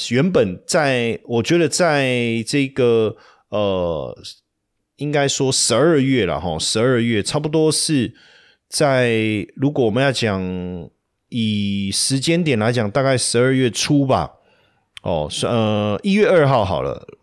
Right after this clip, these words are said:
如果对，一月初好了，一月二号的时候，整个三月份降息的一个几率哦，大概，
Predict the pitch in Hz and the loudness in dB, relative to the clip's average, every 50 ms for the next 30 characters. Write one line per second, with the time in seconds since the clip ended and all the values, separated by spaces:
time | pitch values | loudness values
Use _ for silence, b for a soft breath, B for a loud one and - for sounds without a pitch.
0 | - _ - 127 131 143 135 101 - - 123 120 - - 135 135 135 127 110 - | -20 _ -6 -2 0 0 0 0 -2 -2 -2 -2 -2 -2 -2 -2 0 -2 -2 -4
1 | - 117 110 107 87 85 64 57 50 - B B B B B B B 180 190 202 | -4 -4 -2 -2 -2 -4 -6 -6 -8 -12 B B B B B B B 2 2 4
2 | 180 196 208 175 131 151 160 135 120 110 101 - - 117 120 117 101 - 101 101 | 4 6 4 4 4 4 4 4 4 2 2 0 0 2 2 2 0 -2 -4 -2
3 | 101 113 110 101 90 B B B B B B B B - - - 156 160 170 165 | 0 0 0 0 0 B B B B B B B B -6 -2 0 0 2 2 0
4 | 143 117 143 131 120 113 - 160 131 113 107 - - - 92 90 - - 104 95 | 0 0 0 -2 -2 0 0 0 0 0 0 -2 -4 -6 -6 -6 -2 0 0 0
5 | 87 - b b b b b _ - 123 117 120 110 104 - - - - 143 147 | 0 -2 b b b b b _ -6 -4 0 0 0 0 -2 -4 -4 -2 0 0
6 | 151 151 160 127 101 65 52 - - 104 - _ - - 139 127 - - 147 123 | 0 2 2 2 0 -2 -4 -6 -10 -14 -16 _ -2 -2 -2 0 0 0 0 2
7 | 104 85 | 0 -2